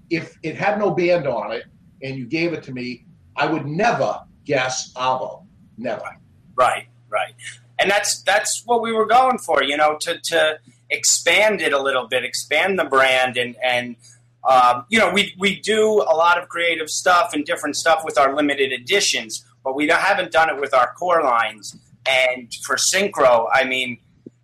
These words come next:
Speaker 2: it was, "Yeah, let's bring it forward. Let's try a new avenue." And the one thing I can say as far as it being an Avo is it still has that unbelievable balance, right? I mean, the,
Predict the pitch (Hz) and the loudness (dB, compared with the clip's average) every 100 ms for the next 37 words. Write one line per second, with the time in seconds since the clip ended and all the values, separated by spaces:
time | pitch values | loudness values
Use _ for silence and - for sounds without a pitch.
0 | - 147 151 - 156 202 160 - - 190 | -6 -4 -2 -2 2 2 2 0 -2 -2
1 | 190 - 175 202 147 165 - - - - | -2 0 2 4 4 2 0 -2 -4 0
2 | 156 165 160 165 151 165 185 147 127 123 | 4 4 2 2 4 4 0 -2 -2 -4
3 | 127 - 135 135 131 - - _ - 151 | -6 -4 -2 -2 -4 -14 -20 _ -2 2
4 | 196 233 233 220 196 190 180 165 190 175 | 4 4 2 2 4 2 -4 -6 -2 0
5 | 175 165 - - - - 143 143 - 156 | -2 -6 -14 -20 -20 -12 -6 -6 -2 0
6 | 151 143 139 - - _ 165 - 160 160 | 2 2 -2 -8 -16 _ -10 -2 0 0
7 | 147 139 147 151 143 120 110 - - - | 0 2 4 4 2 0 -2 -8 -20 -20
8 | _ 160 151 - - - - 185 151 151 | _ -6 -4 -6 -8 -10 0 2 4 2
9 | 143 135 - 123 120 - - 170 185 170 | 0 -2 -2 -2 -2 -8 -4 -4 -2 -6
10 | 156 151 143 120 123 - 117 110 104 95 | -4 -4 -4 -6 -10 -2 0 0 -2 -8
11 | - - 135 139 135 131 127 127 120 131 | -14 -4 0 2 0 -4 -4 -6 -8 -4
12 | 127 123 | -4 -4